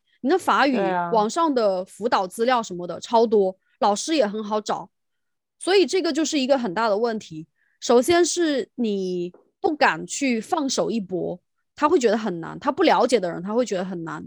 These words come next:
Speaker 1: 第二个是找老师不太好找，你从中国找老师有签证的问题，中国过来的老师他会面临到一个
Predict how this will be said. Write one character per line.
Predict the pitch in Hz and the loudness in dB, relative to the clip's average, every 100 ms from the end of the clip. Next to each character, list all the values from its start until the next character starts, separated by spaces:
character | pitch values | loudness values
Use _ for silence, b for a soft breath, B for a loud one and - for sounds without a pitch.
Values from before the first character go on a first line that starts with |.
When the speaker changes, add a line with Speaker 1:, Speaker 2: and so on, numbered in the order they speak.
| - | 2
Speaker 1:
第 | |
二 | 311 294 | 4 6
个 | 269 | 2
是 | - 247 185 _ _ | 2 -4 -4 _ _
找 | - 214 | 0 2
老 | 233 185 | 2 0
师 | - | -6
不 | 202 | -6
太 | 240 226 | -6 -2
好 | 196 | -2
找， | 202 190 - b b | -2 -6 -6 b b
你 | 254 | -4
从 | 247 269 | 0 2
中 | 302 381 | 4 4
国 | 339 | 4
找 | 240 262 | 4 2
老 | 226 175 | 2 -2
师 | - 220 | -6 -8
有 | 214 202 180 | -2 -2 -2
签 | 165 254 254 | -2 -2 0
证 | 269 | -2
的 | 214 | -2
问 | 226 208 | -2 -6
题， | 185 165 | -10 -4
中 | 294 311 | -2 2
国 | 247 | 2
过 | 240 | 4
来 | 226 185 | 4 4
的 | 196 | 2
老 | 190 175 | 0 -2
师 | - 202 208 b b - | -6 -8 -8 b b -4
他 | 247 | 0
会 | 262 | 2
面 | 262 294 226 | 2 2 2
临 | 180 | -2
到 | 190 208 | 0 0
一 | 180 | 0
个 | 190 196 170 | -2 -2 -2